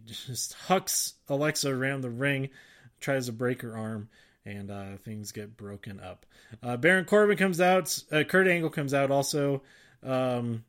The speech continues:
and, uh, Baron says, "Do your job, reprimand her," because Kurt Angle at first is just like, "Hey, go home. I'm supposed to be here."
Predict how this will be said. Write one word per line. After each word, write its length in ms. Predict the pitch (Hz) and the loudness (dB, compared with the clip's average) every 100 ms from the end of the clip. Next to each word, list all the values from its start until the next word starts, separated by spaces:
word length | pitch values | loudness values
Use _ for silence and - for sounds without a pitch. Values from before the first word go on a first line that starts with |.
| _ _ - | _ _ -14
and, 260 | 127 127 123 | -10 -6 -2
uh, 440 | 127 123 123 123 | -2 0 -2 -4
Baron 560 | 117 123 127 135 131 131 _ _ _ _ _ | -6 -6 -4 -2 -4 -6 _ _ _ _ _
says, 220 | - 117 | -16 -8
"Do 120 | 123 | -2
your 180 | 220 226 | 2 2
job, 560 | 160 233 214 139 107 104 123 | 4 4 6 4 0 -8 -6
reprimand 560 | 170 180 180 202 202 165 | -2 0 0 2 2 2
her," 100 | 113 | 0
because 360 | 107 135 110 | 0 -2 -4
Kurt 280 | - 156 147 | -2 2 2
Angle 460 | 131 127 123 110 - _ | 2 -2 -2 -4 -8 _
at 160 | 117 104 | -10 -8
first 260 | 156 139 | -6 -6
is 80 | 113 | -8
just 180 | 110 120 | -12 -10
like, 200 | 127 101 | -10 -8
"Hey, 220 | 147 220 | -2 -2
go 280 | 143 214 233 | 2 2 2
home. 380 | 226 202 110 92 - _ _ - | 2 2 -2 -10 -20 _ _ -12
I'm 80 | 165 | -10
supposed 300 | - 190 - | -6 -6 -2
to 40 | |
be 120 | 202 | 0
here." 260 | 135 95 | 0 -4